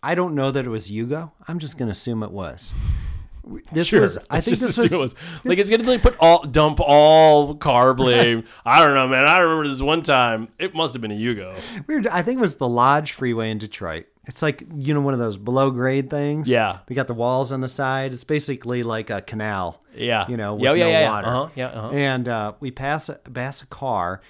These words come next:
Speaker 1: and it's a little hatchback. So I'm assuming it was a Yugo. Could have been anything, right? But the one, the re-, one of the rear wheels was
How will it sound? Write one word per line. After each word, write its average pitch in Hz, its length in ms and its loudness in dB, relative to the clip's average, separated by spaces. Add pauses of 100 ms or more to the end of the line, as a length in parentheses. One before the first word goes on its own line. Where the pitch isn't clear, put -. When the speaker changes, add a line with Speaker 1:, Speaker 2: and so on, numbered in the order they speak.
(360)
Speaker 1:
and 107 220 -10
it's 95 140 -10
a 113 40 -8
little 127 260 -4
hatchback. 104 680 -8
So 135 160 -6
I'm 117 200 -4
assuming 131 580 -6
it 104 80 -12
was 98 160 -12
a - 20 -12
Yugo. 95 480 -10 (240)
Could 131 120 -10
have 101 40 -14
been 95 140 -8
anything, 85 420 -14
right? 95 220 -14 (280)
But 104 200 -8 (420)
the 147 320 0
one, 156 440 -4
the 139 120 -6
re-, 135 220 -4
one 147 180 -4
of 175 60 -4
the 147 80 -2
rear 135 180 -2
wheels 131 320 -4
was 101 260 -12